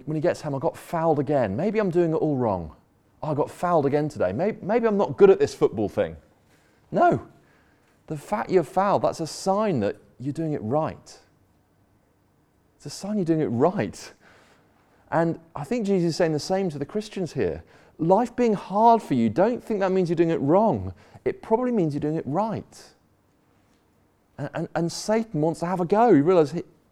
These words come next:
here's someone we've got to stop." It may feel hard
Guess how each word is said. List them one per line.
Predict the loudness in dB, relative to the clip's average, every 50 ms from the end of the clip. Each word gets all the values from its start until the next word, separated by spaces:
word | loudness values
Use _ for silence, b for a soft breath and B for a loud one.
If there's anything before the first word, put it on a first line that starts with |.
| _
here's | _ -4 -2 0 0 0
someone | -2 -2 0 0 0
we've | 0 0
got | 0
to | -2 -2 -4
stop." | -4 -4 -2 -2 -2 -6 -10 -16 -20 _ _ _ _ _ _ _ _ _ _ _ _ _ _ _ _ _ _ _ _ _ _ _ _ _ _ _ _ _ _ _ _ _ _ _ _ _ _ _ _ _ _ _ _ _ _ _ _ _ _ _ _ _ _ _ _ _ _ _ _ _ _ _ _ _ _ _ _ _ _ _ _ _ _ _ _ _ _
It | -10 -6 -4
may | -2 0 0 0
feel | -2 -2 0 2 2 2
hard | 0 0 -2 -2 0 -2 -2 -4 -6 -10 -14